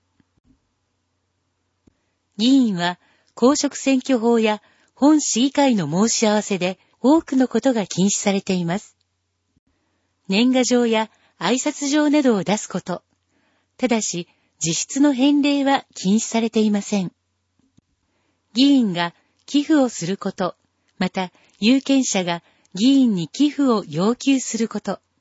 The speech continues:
葬儀の香典や結婚披露宴における祝儀などを渡すこと。ただし、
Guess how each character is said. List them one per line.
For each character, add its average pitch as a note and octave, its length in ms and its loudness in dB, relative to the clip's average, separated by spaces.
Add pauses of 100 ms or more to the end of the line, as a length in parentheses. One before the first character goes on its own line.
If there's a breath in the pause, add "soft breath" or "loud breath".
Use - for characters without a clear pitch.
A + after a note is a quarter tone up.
(1400)
葬 D#4 300 0
儀 C4+ 120 0
の G3+ 120 0
香 G#3 260 -2
典 G3+ 240 -2
や F3+ 200 -10 (360)
結 - 220 -6
婚 D4 220 0
披 C#4 160 -4
露 D4 120 2
宴 C4+ 220 0
に F#3 180 -4
お F3 80 -6
け G3+ 180 -6
る F3 160 -6 (240)
祝 D#4 320 0
儀 C4 140 2
な G#3+ 140 2
ど F3 200 -2
を C3+ 40 -8
渡 D3 240 -6
す - 120 -14
こ F3+ 140 -8
と。 F3 240 -8 (640)
た A#3 120 -6
だ A3 120 -2
し、 E3+ 280 -8